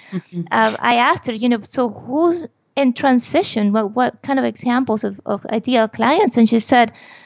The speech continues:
Speaker 2: "Well, I work with, uh, college students who are transitioning to the workforce,"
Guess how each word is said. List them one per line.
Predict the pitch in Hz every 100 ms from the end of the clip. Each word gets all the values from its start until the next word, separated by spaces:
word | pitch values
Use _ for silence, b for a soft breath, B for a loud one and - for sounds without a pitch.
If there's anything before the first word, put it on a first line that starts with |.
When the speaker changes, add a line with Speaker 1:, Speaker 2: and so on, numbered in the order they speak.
| B
Speaker 2:
"Well, | 247 285
I | 311
work | 269 262 262
with, | 254 - -
uh, | 226 226
college | 262 247 254
students | - 220 233 269
who | 240
are | 202
transitioning | - 208 - 208 226 214 208
to | 214
the | 202
workforce," | 185 190 - 214 254 349